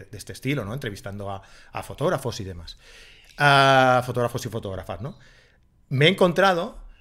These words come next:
con, con, con este, con, con este comportamiento de las fotógrafas, ¿no? De, "Oye, yo es que no quiero, no quiero el protagonismo, no, no, no quiero salir porque me da vergüenza". O, o, "No, no, si yo lo hago por, eh, por entretenerme y no quiero, y no quiero tampoco,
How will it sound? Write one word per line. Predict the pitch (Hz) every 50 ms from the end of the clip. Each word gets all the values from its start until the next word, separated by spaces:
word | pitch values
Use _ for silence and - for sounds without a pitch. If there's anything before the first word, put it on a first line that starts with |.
| _ _ _ _
con, | - - 127 123 127 127
con, | - - 123 117 120 -
con | - 113 107 117
este, | 151 175 - - -
con, | - - 117 113 113 117 117 113 113 107 107 101 98
con | - 120 127
este | 139 - 208
comportamiento | 202 160 135 135 127 - 110 107 120 160 220 220 147 113
de | 107
las | 101 98
fotógrafas, | - 107 - 101 98 95 90 - 92 - -
¿no? | 135 190 269 226
De, | 123 107 107 104 104 104 104 104 104 101 - - - _ - - -
"Oye, | - 160 175 151 - - _ _ _ - -
yo | 143 143
es | 156 -
que | - 170
no | 147 127
quiero, | - 135 120 123 113 107 107 104 101 98 104 107 - - - - _ _ -
no | 131 135 143 143
quiero | 170 165 143
el | 123
protagonismo, | 135 120 120 98 98 92 87 87 85 98
no, | 117 139 139
no, | 123 131 - - - -
no | 151 165
quiero | - 190 175
salir | - 156 139 160 202 196 -
porque | 160 - - 131
me | 123 113
da | 120 143
vergüenza". | 135 135 127 107 113 104 101 - - 95 87 - - - - - - _
O, | - 131 135
o, | - 127 139 131 123 123 - - _ _ _ _ _ _ _ _ _
"No, | - 170 170 190
no, | 208 -
si | - 147
yo | 131 175
lo | 196 190
hago | 185 170 170 147
por, | - 151 147 139 135 131 123 117 110 - - - - - -
eh, | - 131 131 127 123 120 127
por | 127 123 123
entretenerme | 110 - 135 - 135 127 185 208 196 196 175
y | 151 147
no | 139 143 139 -
quiero, | - 147 131 131 120 117 113 113 120 -
y | 131 127
no | 139 147 143
quiero | - 147 139
tampoco, | 131 131 120 127 - - - 131 123 117 110 107 - _